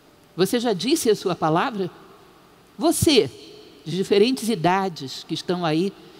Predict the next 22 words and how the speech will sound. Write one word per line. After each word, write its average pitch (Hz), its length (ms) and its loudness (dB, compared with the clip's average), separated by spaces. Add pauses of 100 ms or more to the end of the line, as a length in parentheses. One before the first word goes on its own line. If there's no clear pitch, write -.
infelizmente 170 680 0
não 170 100 -4
vejo 170 300 0
bem 175 180 0
o 175 60 -4
rosto 175 420 0
de 170 120 -8
todos. 180 580 0 (1040)
Você 370 220 0
já 240 160 0
disse 202 340 -2
a 185 60 0
sua 151 180 -6
palavra? 190 500 -4 (1120)
Poderia 220 440 4
tombar 208 600 0
a 208 80 -4
qualquer 160 360 -2
momento, 170 460 -4
eu 165 40 2
estaria 165 380 0
tranquilo? 208 560 -4